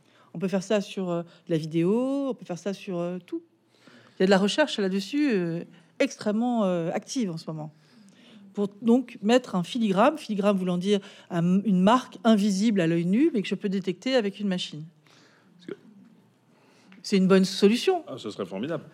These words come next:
Speaker 1: Alors, j'ai pas dit que ça marchait tout de suite, hein, il y a de la recherche, mais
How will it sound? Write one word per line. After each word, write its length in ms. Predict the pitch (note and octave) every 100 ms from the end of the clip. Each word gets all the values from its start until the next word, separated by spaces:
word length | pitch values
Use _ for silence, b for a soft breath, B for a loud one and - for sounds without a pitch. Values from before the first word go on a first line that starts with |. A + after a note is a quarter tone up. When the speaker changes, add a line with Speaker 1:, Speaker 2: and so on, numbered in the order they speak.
| B -
Speaker 1:
Alors, 120 | F3+
j'ai 100 | G3
pas 80 | A3+
dit 60 | C4
que 60 |
ça 80 | A3+
marchait 260 | G3 - G#3+
tout 140 | B3
de 40 | A3+
suite, 300 | G4 F#4+ C4+
hein, 80 |
il 60 | A#3+
y 20 |
a 60 | F#3
de 40 |
la 80 | F3+
recherche, 300 | F#3 A#3 D4+ -
mais 140 | F#3